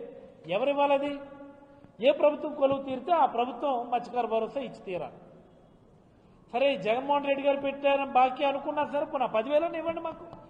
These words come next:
ఇరవై నాలుగు, ఇరవై ఐదు. ఎందుకు ఇవ్వమని అడుగుతున్నామంటే, ఇలాగే లాస్ట్ ఇయర్ కూడా ఎగ్గొట్టేస్తారు మళ్ళీ మీరు. ఇరవై నాలుగు, ఇరవై ఐదు ఆపేశారు,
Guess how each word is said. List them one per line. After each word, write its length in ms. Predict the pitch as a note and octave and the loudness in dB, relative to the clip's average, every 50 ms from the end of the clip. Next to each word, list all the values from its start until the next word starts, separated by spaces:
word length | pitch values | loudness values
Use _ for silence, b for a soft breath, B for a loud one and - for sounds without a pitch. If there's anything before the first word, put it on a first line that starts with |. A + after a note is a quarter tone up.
| B B - | B B -2
ఇరవై 200 | B3 C4+ D4 D4+ | 2 4 4 4
నాలుగు, 240 | D4+ D4+ D4+ C#4+ C#4+ | 2 0 -2 -2 -2
ఇరవై 180 | D4 D4+ D4+ | -2 0 0
ఐదు. 280 | D4+ D4+ D#4 D4+ D#4 D#4+ - - - - - - - - - - - - - - - - - - - - - - - - - - - - - - - - | -2 -2 -4 -6 -10 -12 -14 -16 -18 -20 -20 -20 -20 -20 -20 -20 -20 -20 -20 -20 -20 -20 -20 -20 -20 -20 -20 -20 -20 -20 -20 -20 -20 -20 -20 -20 -10 -6
ఎందుకు 300 | F3+ A3 C4 D4+ - D#4 | -4 -4 -4 -4 -2 -2
ఇవ్వమని 280 | D4+ D4+ D4 D4+ D4 | -2 0 2 2 2
అడుగుతున్నామంటే, 600 | C#4+ C#4+ D4 B3 - D4 D4 C#4+ C#4+ C#4 C4+ D#4 | 2 0 0 -2 -4 -2 -2 0 0 -2 -2 -4
ఇలాగే 340 | C#4 B3+ B3+ C4+ D4+ D4+ D#4+ | -2 -2 2 2 2 2 2
లాస్ట్ 320 | D4+ C#4 C#4 D4+ D4+ D4+ E4 | 2 4 4 4 4 2 -2
ఇయర్ 140 | E4 D#4+ | -4 -2
కూడా 180 | D4 E4 E4+ D#4 | -4 -2 -2 -2
ఎగ్గొట్టేస్తారు 500 | C#4 - D4 C#4+ C4 A#3+ - - A3+ F#3 | -2 0 -2 -4 -4 -4 -4 -6 -6 -6
మళ్ళీ 200 | E3+ E3 D3 C#3 | -6 -10 -10 -12
మీరు. 180 | B2 A2+ - - - - - - - - - - - - - - - - - - - - - - - - - G3 | -16 -16 -20 -20 -20 -20 -20 -20 -20 -20 -20 -20 -20 -20 -20 -20 -20 -20 -20 -20 -20 -20 -20 -20 -20 -20 -8 -6
ఇరవై 220 | G#3+ B3 C#4 C#4+ | -2 -2 0 2
నాలుగు, 240 | D4 D4 D4 C#4 C4+ | 2 0 0 2 0
ఇరవై 160 | C4+ C4+ C#4 | 0 2 2
ఐదు 140 | C#4 C4+ B3+ | 4 4 4
ఆపేశారు, 540 | B3+ B3+ B3+ B3 A3+ - A3 G3+ F#3+ F#3+ | 4 2 0 -4 -4 -2 -2 -2 -2 -4